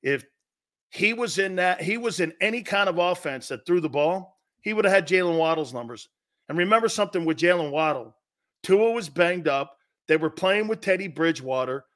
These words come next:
and they were playing with other guys down there. And he still had a hundred catches. And he still had a thousand yards.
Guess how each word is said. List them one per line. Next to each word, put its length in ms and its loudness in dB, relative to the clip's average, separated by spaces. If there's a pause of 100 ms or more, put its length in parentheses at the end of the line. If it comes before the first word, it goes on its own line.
(220)
and 80 -2
they 80 4
were 120 0
playing 340 0
with 120 2
other 220 2
guys 340 0
down 260 -2
there. 280 -10 (360)
And 100 0
he 60 -2
still 260 2
had 100 6
a 80 4
hundred 240 2
catches. 580 -2 (1300)
And 80 -2
he 60 2
still 240 -2
had 100 -2
a 60 -6
thousand 400 0
yards. 540 -6